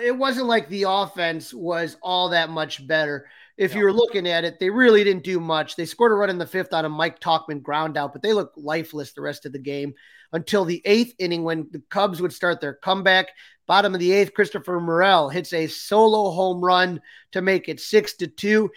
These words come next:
Speaker 1: He now leads the team in home runs, even though he didn't start until the first week of May.
Speaker 2: Isn't that crazy?
Speaker 1: Yes, and so, you know, that made it six to two in the eighth.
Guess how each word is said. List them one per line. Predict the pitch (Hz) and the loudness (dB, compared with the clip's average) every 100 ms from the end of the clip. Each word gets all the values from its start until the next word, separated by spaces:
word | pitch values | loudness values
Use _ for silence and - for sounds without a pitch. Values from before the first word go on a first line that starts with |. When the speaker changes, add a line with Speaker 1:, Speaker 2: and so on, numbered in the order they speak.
| - | -10
Speaker 1:
He | - 185 | -4 0
now | 175 180 220 240 | 6 8 8 6
leads | 220 220 233 185 156 | 4 4 4 2 -2
the | 185 170 - | -4 -4 -6
team | 220 220 175 160 143 _ _ _ | -2 0 0 -4 -8 _ _ _
in | 196 | -2
home | 185 190 208 190 | 2 4 4 4
runs, | 214 190 170 202 | 4 4 0 -4
even | 214 202 196 | -2 0 0
though | 185 185 180 | 4 4 2
he | 160 180 | -2 2
didn't | 196 185 | 2 0
start | - - 208 190 190 | -4 4 6 4 2
until | 175 190 | -4 -4
the | 185 156 | -4 -4
first | - 196 170 | -2 -2 -2
week | 165 190 - | -8 -8 -8
of | 151 | -10
May. | 151 180 175 143 - _ _ | -6 -2 -2 -4 -12 _ _
Speaker 2:
Isn't | |
that | 143 127 | -16 -12
crazy? | 139 127 120 143 139 _ _ _ 240 | -8 -6 -6 -8 -10 _ _ _ -6
Speaker 1:
Yes, | 254 226 202 170 | 2 4 4 0
and | 208 190 | -6 -6
so, | - 214 202 202 190 _ | -6 -4 -2 -4 -8 _
you | 226 208 | -2 0
know, | 190 180 | 0 2
that | 208 226 | 2 4
made | 247 | 4
it | 226 | 2
six | 156 208 - | 0 -4 -4
to | 190 | -12
two | - 196 180 | -6 0 0
in | 175 160 | 0 -2
the | 151 | -2
eighth. | 175 190 185 | 0 0 0